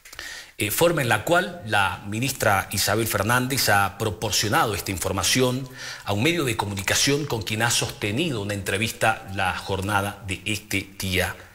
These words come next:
viernes. Quiero contarles algo. Sin embargo,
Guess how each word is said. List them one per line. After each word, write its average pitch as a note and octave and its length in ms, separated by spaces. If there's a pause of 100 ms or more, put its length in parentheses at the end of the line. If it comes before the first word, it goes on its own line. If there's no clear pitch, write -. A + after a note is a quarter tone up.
(320)
viernes. - 920 (3500)
Quiero B3 240
contarles C3 480
algo. B1+ 320 (2250)
Sin - 360
embargo, A#2 600